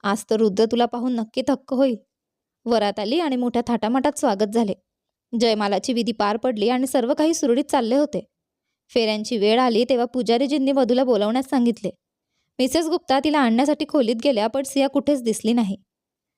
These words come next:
मिसेस गुप्ता घाबरल्या. त्यांनी संपूर्ण हॉलभर शोधले, पण सिया सापडली नाही. अखेर बाथरूममध्ये तिला सियाचा लग्नाचा पोशाख आणि दागिने सापडले. सिया लग्नाच्या आधीच पळून गेली होती. वधूला मंडपात आणायला उशीर होत होता, त्यामुळे वराच्या आईवडिलांनी चौकशी केली.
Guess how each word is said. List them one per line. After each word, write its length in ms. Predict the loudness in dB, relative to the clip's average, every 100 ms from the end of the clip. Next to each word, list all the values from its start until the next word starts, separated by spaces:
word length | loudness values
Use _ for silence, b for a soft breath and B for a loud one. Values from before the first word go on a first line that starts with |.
| -4
मिसेस 320 | -2 0 -2 -2
गुप्ता 240 | -6 -4
घाबरल्या. 480 | -2 0 0 -2 -6 _ _ _
त्यांनी 240 | -4 -2 0
संपूर्ण 380 | 0 0 0
हॉलभर 340 | 0 0 2 2
शोधले, 360 | 2 0 0 -10 -6
पण 120 | -4
सिया 260 | 0 0 0
सापडली 420 | -2 0 0 0
नाही. 220 | -2 -4 -10 _ _ _ _ _ -8
अखेर 200 | -2 -2
बाथरूममध्ये 720 | 0 -2 -2 -4 -2 2 2 2
तिला 200 | 0 0
सियाचा 380 | 0 -2 0 0
लग्नाचा 400 | 0 -2 -2 0
पोशाख 320 | 0 0 0
आणि 160 | 0 0
दागिने 360 | 0 0 -2
सापडले. 400 | -2 -2 -4 -8 -10 _ _ _ _ _ _ -6
सिया 220 | 0 0
लग्नाच्या 460 | 0 -2 -4 0 0
आधीच 260 | 0 0
पळून 240 | 0 0 0
गेली 200 | 0 0
होती. 220 | -2 -6 _ _ _ _ _ _ _ -4
वधूला 320 | 0 2 2
मंडपात 460 | 0 0 0 -2 -4
आणायला 300 | -4 0 0
उशीर 280 | 0 0 2
होत 160 | 4 4
होता, 260 | 2 0
त्यामुळे 460 | 0 -2 -2 0 0
वराच्या 400 | 2 0 2 2
आईवडिलांनी 460 | 2 2 2 0
चौकशी 400 | 0 0 0 -2
केली. 260 | -4 -4 -6